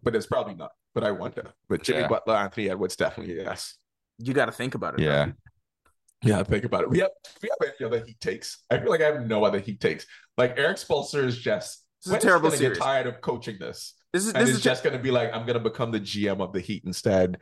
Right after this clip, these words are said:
Speaker 1: And Pat Riley, I don't know, go eat coquette somewhere.
Speaker 2: I'm
Speaker 3: It's
Speaker 2: out
Speaker 3: a-
Speaker 2: of heat takes. No, yeah.
Speaker 3: Yeah,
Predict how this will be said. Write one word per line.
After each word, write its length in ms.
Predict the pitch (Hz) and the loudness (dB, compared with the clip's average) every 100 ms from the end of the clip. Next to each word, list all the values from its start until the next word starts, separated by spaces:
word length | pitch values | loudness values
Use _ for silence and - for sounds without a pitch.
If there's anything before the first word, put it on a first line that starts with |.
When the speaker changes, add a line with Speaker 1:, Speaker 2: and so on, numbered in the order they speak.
| - _ - | -14 _ -4
Speaker 1:
And 180 | 110 95 | -4 -2
Pat 240 | 110 107 | -4 -2
Riley, 540 | 101 95 98 98 101 90 | 0 0 0 -6 -8 -6
I 40 | 95 | -4
don't 100 | 95 | -2
know, 160 | 90 | -2
go 200 | 90 104 | 0 0
eat 140 | 104 95 | -2 0
coquette 480 | 98 95 95 95 85 | -2 -2 -4 -6 -4
somewhere. 540 | 90 85 90 95 90 - _ _ _ _ _ _ - - - _ _ _ _ _ _ _ _ _ | -4 -4 -6 -6 -8 -20 _ _ _ _ _ _ -18 -18 -18 _ _ _ _ _ _ _ _ _
Speaker 2:
I'm 140 | - 127 | 0 4
Speaker 3:
It's 80 | - | 6
Speaker 2:
out 60 | - | 4
Speaker 3:
a- 20 | |
Speaker 2:
of 60 | - | 2
heat 200 | 98 - | -4 0
takes. 420 | 98 110 - - | 2 2 0 -4
No, 220 | 95 101 | 0 2
yeah. 260 | 95 98 92 143 | 2 2 0 -2
Speaker 3:
Yeah, 260 | 175 190 | 0 0